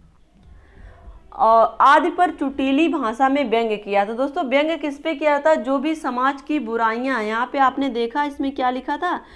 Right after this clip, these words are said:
इसमें लिखा था घूसखोरी, स्वार्थ और भ्रष्टाचार, ये समाज की बुराइयां हैं। तो बुराइयों पे जो अपनी बातों को रखते हैं, वो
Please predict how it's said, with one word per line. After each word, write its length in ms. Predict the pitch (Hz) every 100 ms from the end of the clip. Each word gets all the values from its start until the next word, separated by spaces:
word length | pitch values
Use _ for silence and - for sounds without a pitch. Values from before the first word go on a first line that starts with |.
| - -
इसमें 280 | 247 - 320
लिखा 260 | 311 294 330
था 140 | 339
घूसखोरी, 960 | 269 233 262 302 - 294 254 269 349 381 - - - -
स्वार्थ 600 | - 269 262 277 330 - 370 -
और 280 | - 247 311
भ्रष्टाचार, 720 | 214 226 269 - 262 254 202
ये 200 | 196 247
समाज 420 | 311 254 262 294 302
की 160 | 320
बुराइयां 560 | 240 240 240 247 285 269
हैं। 80 | 220
तो 140 | 220
बुराइयों 480 | 214 233 240 262 311
पे 160 | 302 320
जो 180 | 240 285
अपनी 560 | 277 220 233 269 330 - - _ _ - _ _ _ _ _ - -
बातों 400 | 247 294 349 370
को 140 | 370
रखते 320 | 339 294 -
हैं, 400 | 277 269 320 - -
वो 480 | 247 330 370 -